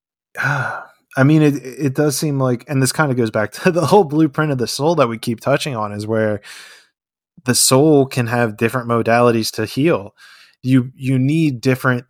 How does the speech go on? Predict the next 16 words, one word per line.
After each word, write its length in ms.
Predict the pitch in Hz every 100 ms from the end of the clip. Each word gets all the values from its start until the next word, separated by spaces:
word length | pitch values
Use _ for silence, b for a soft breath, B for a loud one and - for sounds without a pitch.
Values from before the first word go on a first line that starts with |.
| _
things 460 | - - 139 139 123
in 120 | 117
your 160 | 110
life 360 | 110 117 123 113
to 100 | 131
kind 200 | - 117
of 80 | 107
show 280 | - 120 117
you 240 | 110 113
different 380 | 101 120 - 107
aspects. 720 | 110 135 143 - 101 95 -
You 140 | 120 117
need, 380 | 117 113 110 B B B B B _ -
you 120 | 139
know, 160 | 127
like, 300 | 120 120 113